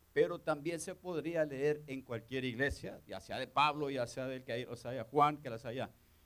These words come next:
instituido. Lo mismo se puede leer en nuestra iglesia. Y esta carta es, este, con lo que vamos a ver ahorita es cómo termina esta carta, cómo concluye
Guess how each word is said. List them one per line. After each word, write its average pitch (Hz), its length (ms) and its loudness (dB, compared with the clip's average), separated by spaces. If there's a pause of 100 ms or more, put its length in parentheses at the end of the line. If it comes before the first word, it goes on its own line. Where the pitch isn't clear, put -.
instituido. 139 600 4 (260)
Lo 143 160 6
mismo 196 340 4
se 208 140 2
puede 190 340 0
leer 151 440 4
en 139 120 -4
nuestra 120 420 -4
iglesia. 101 400 -10 (640)
Y 143 140 4
esta 147 280 -2
carta 160 560 4
es, 135 280 0
este, 123 640 -2 (440)
con 139 120 4
lo 139 120 0
que 143 80 -4
vamos 214 320 0
a 170 60 2
ver 202 140 0
ahorita 190 460 2
es 196 160 0
cómo 190 400 0
termina 175 640 2
esta 156 300 0
carta, 123 400 2
cómo 185 260 -2
concluye 170 840 2